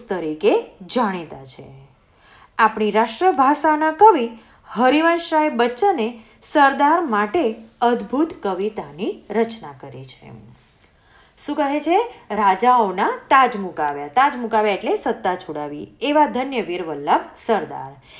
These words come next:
એટલે આપણા એક કવિએ વલ્લભભાઈને વીરનું વિશેષણ પણ આપી દીધું.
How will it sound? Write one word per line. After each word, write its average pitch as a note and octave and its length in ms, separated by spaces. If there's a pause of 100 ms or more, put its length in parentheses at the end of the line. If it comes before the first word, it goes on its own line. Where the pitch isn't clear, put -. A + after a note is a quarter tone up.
(140)
એટલે G#3 200
આપણા A3+ 560
એક A3 180
કવિએ B3 280
વલ્લભભાઈને G3 680
વીરનું F3 400
વિશેષણ D#3 560
પણ C#4 260 (140)
આપી F3 280
દીધું. C#3 520